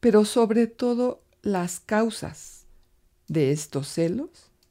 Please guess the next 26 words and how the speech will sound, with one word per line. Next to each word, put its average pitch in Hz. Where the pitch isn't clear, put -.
y 220
que 220
esto 226
nos 190
permita 180
analizarlas 165
y -
con 180
esto 180
determinarnos 170
si -
lo 151
consideramos 151
pertinente 143
a 160
deconstruir 165
los 160
celos 185
y 170
sus -
causas, 180
y 190
de 165
esta 165
manera 139
mejorar 160